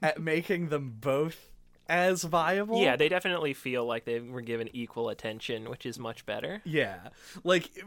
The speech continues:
Speaker 1: Life is Strange one, for all of its successes, there being a choice as to who to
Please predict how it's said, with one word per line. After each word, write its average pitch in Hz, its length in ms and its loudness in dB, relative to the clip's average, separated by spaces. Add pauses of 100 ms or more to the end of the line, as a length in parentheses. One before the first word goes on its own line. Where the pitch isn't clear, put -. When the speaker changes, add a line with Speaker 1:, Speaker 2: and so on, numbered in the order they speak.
(140)
Speaker 1:
Life 277 220 2
is 285 60 -4
Strange 233 280 0
one, 160 400 0
for 151 240 -2
all 139 200 0
of 127 100 -4
its 127 140 -6
successes, 107 880 -6 (800)
there 180 380 2
being 202 680 -2
a 147 140 2
choice 147 680 -4
as 151 320 0
to 170 200 -4
who 147 320 -6
to 127 560 -6